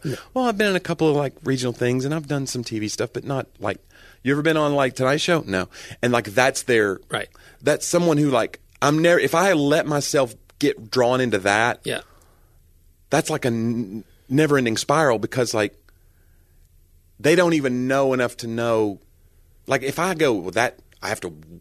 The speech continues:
Speaker 2: I have to win that person over by how
Speaker 1: Yeah.
Speaker 2: I promise I'm successful because I've done this." Like, it's never, so you have to let yourself be free of that.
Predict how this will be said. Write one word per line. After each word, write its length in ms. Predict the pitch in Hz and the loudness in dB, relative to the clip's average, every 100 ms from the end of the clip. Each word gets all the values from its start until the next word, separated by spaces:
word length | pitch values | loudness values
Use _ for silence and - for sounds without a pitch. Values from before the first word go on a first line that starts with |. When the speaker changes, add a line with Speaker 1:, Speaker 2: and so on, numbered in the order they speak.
| - | -12
Speaker 2:
I 40 | 104 | -8
have 100 | - | -2
to 80 | 95 | -2
win 240 | 107 113 | 0 -2
that 160 | 110 - | -4 -4
person 340 | 113 95 92 | -4 -4 -2
over 420 | 90 101 - - _ _ - - | -2 -4 -8 -16 _ _ -20 -6
by 160 | 92 92 | -4 -2
how 540 | 90 101 101 101 95 - | 0 2 4 2 0 -2
Speaker 1:
Yeah. 320 | 139 127 113 - _ - - | -2 -2 -4 -12 _ -12 -6
Speaker 2:
I 120 | 120 | -6
promise 500 | - 180 202 175 139 | -4 -2 0 0 0
I'm 120 | 139 | -2
successful 580 | 131 135 - 160 147 117 | -2 -2 2 2 2 -2
because 260 | 104 120 117 | -2 -2 -4
I've 200 | 110 107 | -4 -2
done 320 | 127 123 101 110 | -2 -2 -8 -2
this." 340 | 120 104 - | 2 2 0
Like, 180 | 107 - - - _ - | -4 -4 -18 -20 _ -10
it's 160 | 143 139 | -8 -2
never, 380 | 139 143 123 - | 0 0 -2 -6
so 160 | - | -2
you 60 | 170 | 0
have 120 | 175 175 | 0 0
to 60 | |
let 160 | 135 131 | 0 0
yourself 220 | 107 123 | -2 -4
be 100 | 101 | -4
free 280 | 92 110 101 | -4 -2 -2
of 160 | 78 76 | -2 -2
that. 280 | 95 85 | -2 -4